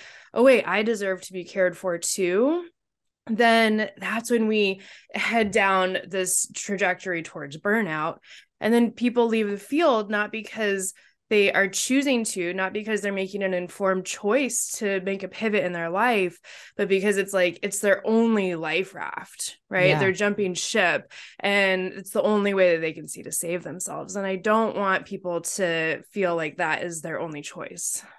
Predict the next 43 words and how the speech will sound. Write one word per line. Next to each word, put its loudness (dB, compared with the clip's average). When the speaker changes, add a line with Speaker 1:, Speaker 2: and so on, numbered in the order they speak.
Speaker 2:
That's -6
such -8
a -2
beautiful -2
way 0
of -6
saying -6
it -8
too, -10
Jenny. -4
Thank -8
you. -6
To -8
bring -2
it -4
back -8
to -6
what 2
you -2
had -4
said -4
about -4
losing -2
your -2
father -2
at -6
the -8
beginning -6
of -10
covid, -2
to -2
covid, -6
nonetheless, -4
I -10
think, -4
like, -4
the 0
amount 2
of -6
empathy -4
that -2
I 0
have -4